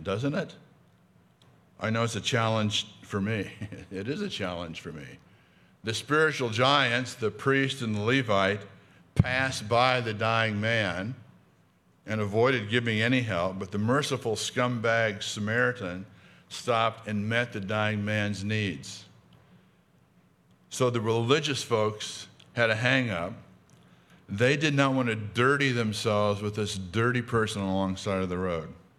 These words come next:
So we always need to think about ourselves and ask the question,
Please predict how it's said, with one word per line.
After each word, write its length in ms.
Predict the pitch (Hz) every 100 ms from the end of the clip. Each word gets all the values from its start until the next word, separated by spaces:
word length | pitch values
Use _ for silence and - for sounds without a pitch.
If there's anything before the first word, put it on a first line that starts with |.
| _ _ _ _ _ _ _ _ _ _ _ _ _ _ _ _ _
So 160 | - 120
we 140 | 113
always 480 | 117 135 143 139 117
need 140 | 131
to 60 | 120
think 220 | 139 127
about 240 | 123 113 110
ourselves 600 | 98 - 131 127 123 107
and 80 | 104
ask 320 | 110 117 -
the 100 | 107
question, 760 | - 113 110 - 82 80 98